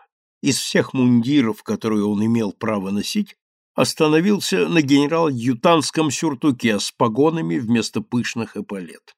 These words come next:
Сюртуку соответствовала не шляпа и не кивер, а фуражка с большим лакированным козырьком. В этом скромном наряде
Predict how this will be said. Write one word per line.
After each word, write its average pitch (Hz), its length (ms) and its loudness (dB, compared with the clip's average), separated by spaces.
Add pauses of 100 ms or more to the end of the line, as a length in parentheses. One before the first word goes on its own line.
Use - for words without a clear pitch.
(640)
Сюртуку 170 580 2
соответствовала 175 960 0
не 160 180 2
шляпа 190 460 0
и 101 80 -4
не 113 180 0
кивер, 135 380 0
а 131 80 0
фуражка 139 760 0 (240)
с 113 120 -2
большим 117 480 -2
лакированным 113 720 0
козырьком. 104 680 -6 (580)
В 202 60 -2
этом 196 220 0
скромном 131 680 4
наряде 139 500 2